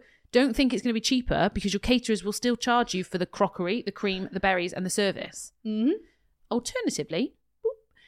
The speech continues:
Speaker 1: you could have it all cut up. So if you cut your cake when you come in, have it taken away, cut up and put on boards, you could then, uh, people could leave the room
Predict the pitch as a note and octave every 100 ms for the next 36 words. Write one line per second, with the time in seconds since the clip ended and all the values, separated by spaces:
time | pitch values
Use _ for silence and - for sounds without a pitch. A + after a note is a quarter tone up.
0 | _ - A3 - C#4 - A#3 A3 A3+ A#3
1 | A3 G#3+ - G#3+ F#3+ D#3+ - E3+ - -
2 | B3 - - G#3+ - F#3 F#3 - G#3 F#3
3 | F#3 B3+ C#4 _ _ _ G#3+ - A#3 -
4 | G3+ - A#3 F#3+ G3 - F#3+ F#3+ C#4 G#3+
5 | E3+ G#3+ B3+ - - - F#3+ A3 A3 -
6 | F#3+ F#3 F#3 F3 _ _ _ - F#3+ -
7 | F#3 - G3 - G#2 F3+ - _ _ -
8 | E3+ F3 F#3 B3+